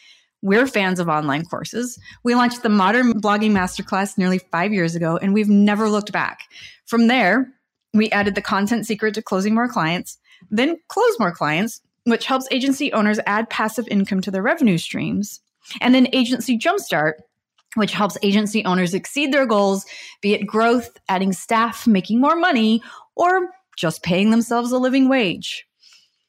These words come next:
We're not the only online course provider, of course, and you can get online training either from individuals and organizations or through big platforms such as Lynda,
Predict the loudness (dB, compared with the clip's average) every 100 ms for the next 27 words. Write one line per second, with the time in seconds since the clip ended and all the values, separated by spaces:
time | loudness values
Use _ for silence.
0 | -6 0 4 4 2 -2 -2 0 2 2
1 | 0 0 0 -2 -2 -4 -4 -6 -4 -2
2 | -2 -4 -10 -8 -8 -8 -2 2 2 0
3 | -2 0 0 -2 -2 0 2 2 0 0
4 | 0 0 0 -2 -2 -2 -2 2 2 2
5 | 0 0 0 0 -2 -2 -2 0 0 0
6 | -2 -2 -4 -6 -10 -18 -8 2 4 4
7 | 2 -2 0 0 -2 -2 -2 -2 -2 0
8 | 0 -2 -4 -4 0 2 4 2